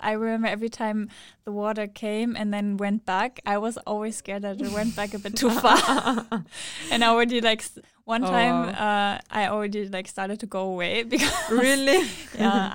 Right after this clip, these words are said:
Speaker 1: I, I was just scared, but nothing happened.
Speaker 2: Uh, I did feel a couple of ear-, earthquake in Italy, but not
Speaker 1: Yeah?
Speaker 2: strong ones. Ve-, very mild.
Speaker 1: I, I wonder how it feels. Like, uh,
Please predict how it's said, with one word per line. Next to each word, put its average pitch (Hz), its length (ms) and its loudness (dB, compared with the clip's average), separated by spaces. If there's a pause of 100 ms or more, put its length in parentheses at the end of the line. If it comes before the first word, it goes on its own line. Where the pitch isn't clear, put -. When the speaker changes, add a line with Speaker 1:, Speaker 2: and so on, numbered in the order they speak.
Speaker 1:
I, 190 280 -4
I 190 40 -4
was 190 160 -8
just 190 160 -12
scared, 180 300 -10
but 196 100 -12
nothing 196 280 -10
happened. 202 200 -10
Speaker 2:
Uh, 180 300 -2
I 220 100 4
did 233 220 -2
feel 220 220 -4
a 185 80 -4
couple 180 280 -6
of 175 100 -4
ear-, 170 220 -6
earthquake 170 460 -8
in 160 80 -10
Italy, 156 380 -10
but 151 180 -8
not 160 140 -6
Speaker 1:
Yeah? 233 180 0
Speaker 2:
strong 160 240 -8
ones. 156 580 -14
Ve-, 165 160 -6
very 175 300 0
mild. 156 460 -4 (140)
Speaker 1:
I, 240 280 -6
I 226 160 -6
wonder 226 280 -4
how 247 160 -6
it 208 100 -10
feels. 196 400 -12
Like, 226 200 -14
uh, 226 320 -10